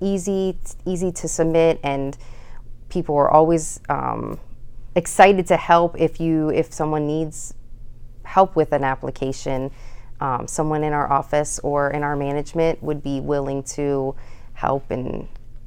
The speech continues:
coach along, coach anyone to, 'cause we would love to see, um, people recognized for their job, the job well done.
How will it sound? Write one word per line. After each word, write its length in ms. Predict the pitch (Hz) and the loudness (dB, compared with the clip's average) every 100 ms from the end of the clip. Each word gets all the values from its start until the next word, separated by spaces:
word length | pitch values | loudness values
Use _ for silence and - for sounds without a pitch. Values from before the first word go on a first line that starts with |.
| - - - - - - - | -14 -14 -14 -14 -16 -14 -4
coach 300 | - 160 - | 2 2 2
along, 400 | 151 143 143 - | 0 2 0 -2
coach 320 | - 151 - | -2 -2 0
anyone 480 | 147 147 147 147 147 | -2 -2 0 -2 -2
to, 320 | - 147 139 - | -2 -4 -4 -6
'cause 220 | 143 143 | -8 -4
we 300 | 151 151 147 | -4 -2 -2
would 260 | 147 143 | -2 0
love 240 | 147 151 151 | 4 4 2
to 100 | 151 | -8
see, 460 | - 147 139 135 139 - - - - - | -6 -4 -2 -4 -6 -12 -12 -10 -10 -6
um, 500 | - 60 50 52 - - - - - - - | -2 0 -2 -6 -8 -10 -14 -14 -16 -16 -4
people 260 | 180 175 156 | 0 2 6
recognized 600 | 151 170 147 139 135 - | 6 6 2 2 -2 -4
for 440 | 147 139 135 135 139 | -2 0 0 -2 -2
their 180 | 135 | -2
job, 520 | 127 123 127 131 139 - | 0 -2 -2 -4 -6 -6
the 120 | 135 | -6
job 280 | 139 131 69 | -2 -2 -2
well 180 | 69 | -4
done. 400 | 65 65 57 60 | 0 -2 -2 -6